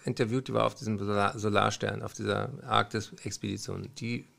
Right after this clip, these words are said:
haben gesagt, wir fahren da inzwischen sozusagen wie Butter durch dieses Eis. Das ist nicht mehr ewig, das Eis. Wir haben da immer gedacht, das bleibt. Nee, es wird zwanzig dreißig sehr wahrscheinlich schon eisfreie Arktis geben. Das ist die, der Vollkatastrophe.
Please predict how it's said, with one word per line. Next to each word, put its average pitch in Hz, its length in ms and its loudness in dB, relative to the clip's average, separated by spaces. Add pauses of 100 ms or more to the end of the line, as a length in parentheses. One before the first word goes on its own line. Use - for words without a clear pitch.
haben 117 220 4
gesagt, 110 440 4
wir 117 100 2
fahren 120 240 2
da 117 60 2
inzwischen 117 400 -2
sozusagen 110 320 2
wie 113 100 2
Butter 143 320 4
durch 110 180 2
dieses 107 440 2 (360)
Eis. 131 300 6
Das 120 160 2
ist - 160 -2
nicht 254 160 -2
mehr 101 160 2
ewig, 104 440 4
das - 200 -2
Eis. 104 240 0
Wir 101 100 0
haben 101 120 0
da 107 80 0
immer 107 180 2
gedacht, - 300 0
das 104 100 -6
bleibt. - 380 4 (240)
Nee, 160 160 6
es 110 200 0
wird 120 140 0
zwanzig - 380 0
dreißig 117 440 -4 (300)
sehr 117 180 4
wahrscheinlich 117 440 2
schon 123 260 0 (100)
eisfreie 110 600 4
Arktis - 400 -2
geben. - 240 -6
Das 104 140 -8
ist - 200 -2
die, 110 260 0
der 110 120 -2
Vollkatastrophe. 123 920 -2